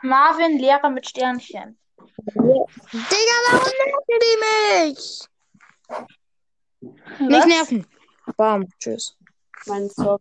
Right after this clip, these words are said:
Speaker 3: hat einen neuen Member.
Speaker 1: Warte, Crocus, ich schick dir den Link von dem Lied. Und sag mal, ob du das kennst.
Speaker 2: Ja, ja, safe. Also bei meinem Tod, da kann das ein bisschen dauern, bis das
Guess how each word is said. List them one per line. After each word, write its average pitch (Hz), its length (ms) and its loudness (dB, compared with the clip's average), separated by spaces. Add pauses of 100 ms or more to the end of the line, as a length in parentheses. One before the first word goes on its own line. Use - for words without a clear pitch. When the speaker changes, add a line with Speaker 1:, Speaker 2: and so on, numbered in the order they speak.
Speaker 3:
hat - 160 -20
einen 196 100 -12
neuen 190 160 -10
Member. 202 540 -2 (4000)
Speaker 1:
Warte, 262 240 2
Crocus, 254 440 -2
ich 233 80 -20
schick - 300 -16
dir 269 100 -4
den 285 160 -6
Link - 80 -12
von 269 120 -14
dem 254 160 -8
Lied. 294 300 -10 (680)
Und 240 420 -8
sag 269 320 2
mal, 247 180 0
ob 240 120 -10
du - 80 -20
das 226 140 -20
kennst. - 420 -8
Speaker 2:
Ja, 262 100 4
ja, 277 140 4
safe. 233 320 -4 (3250)
Also 226 200 2
bei 247 140 2
meinem 269 320 2
Tod, 302 260 4
da 277 80 4
kann 277 180 0
das 277 200 0
ein - 40 -20
bisschen 254 400 2
dauern, 254 340 4
bis 285 140 -4
das 277 120 0